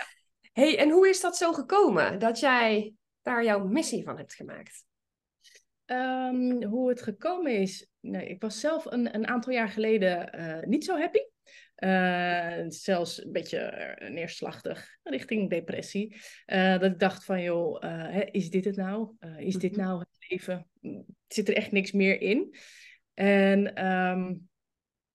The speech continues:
Speaker 2: ja, vanuit daar, ik, ja, ik had echt wel een beetje slechte gedachtes, eh, over mezelf.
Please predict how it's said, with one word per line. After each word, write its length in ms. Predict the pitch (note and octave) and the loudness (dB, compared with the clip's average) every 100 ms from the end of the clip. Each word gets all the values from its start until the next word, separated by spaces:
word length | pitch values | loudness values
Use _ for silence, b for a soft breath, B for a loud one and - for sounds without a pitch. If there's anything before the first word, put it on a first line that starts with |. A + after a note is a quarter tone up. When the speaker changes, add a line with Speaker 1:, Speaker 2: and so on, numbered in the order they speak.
| _ _ _ | _ _ _
Speaker 2:
ja, 280 | - G#3 F#3+ | 2 4 4
vanuit 360 | G#3 G3+ F#3+ F#3+ | 0 2 2 4
daar, 360 | G3 F#3+ F3+ - - | 4 4 2 -2 -8
ik, 180 | - - - - | -14 -14 -16 -16
ja, 80 | |
ik 120 | - - | -14 -16
had 140 | - | -18
echt 140 | - | -14
wel 120 | E3+ E3 | -12 -10
een 80 | |
beetje 560 | E3+ E3+ E3+ E3 E3+ E3 _ _ _ | -10 -10 -10 -10 -12 -16 _ _ _
slechte 360 | - G4 - | -4 -4 -4
gedachtes, 540 | - F#3+ - - - G#3 | -6 -6 -4 -6 -4 0
eh, 260 | E3+ E3+ | 2 4
over 200 | F#3+ F#3+ | 2 4
mezelf. 460 | F#3+ E3+ E3+ A3+ | 2 2 -4 -6